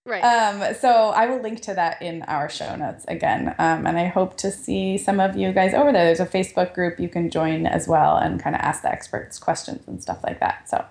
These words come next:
Speaker 2: all
Speaker 1: Awesome.
Speaker 2: right. So this is December first, the day this is airing. So this feels like a good topic.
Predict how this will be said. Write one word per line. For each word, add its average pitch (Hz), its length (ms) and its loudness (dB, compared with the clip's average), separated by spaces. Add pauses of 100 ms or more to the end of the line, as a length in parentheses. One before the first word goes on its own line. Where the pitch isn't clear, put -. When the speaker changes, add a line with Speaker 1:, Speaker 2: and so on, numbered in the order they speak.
(600)
Speaker 2:
all 247 100 2
Speaker 1:
Awesome. 214 100 0
Speaker 2:
right. 233 320 0 (460)
So 247 480 2 (120)
this 240 200 -8
is 240 260 -2
December 233 440 0
first, 226 440 0
the 180 80 -6
day 175 200 0
this 175 200 -4
is 165 100 -2
airing. 165 360 2
So - 120 -4
this 180 240 -8
feels 190 220 -6
like 185 120 -4
a 180 60 0
good 180 260 -2
topic. 233 600 -2